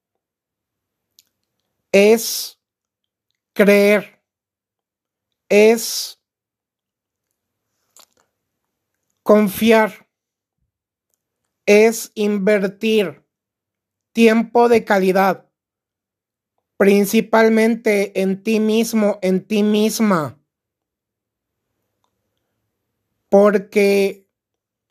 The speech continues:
aquello que cultivamos en nuestro interior,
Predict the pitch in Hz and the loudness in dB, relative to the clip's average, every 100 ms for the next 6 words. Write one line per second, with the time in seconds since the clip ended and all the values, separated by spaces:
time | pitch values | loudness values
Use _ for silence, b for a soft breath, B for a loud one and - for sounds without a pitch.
0 | _ _ - 190 190 220 226 208 220 196 | _ _ -2 -2 0 2 2 2 0 -2
1 | 196 196 196 196 196 214 196 202 220 233 | -2 -4 -2 -2 -2 -2 0 2 2 0
2 | - - 196 196 196 208 226 233 - 208 | -2 -10 -6 -4 -2 0 0 -2 -4 -4
3 | 196 196 190 185 185 196 196 190 196 202 | -2 -2 -2 -2 -2 0 0 0 0 0
4 | 160 - | -2 -6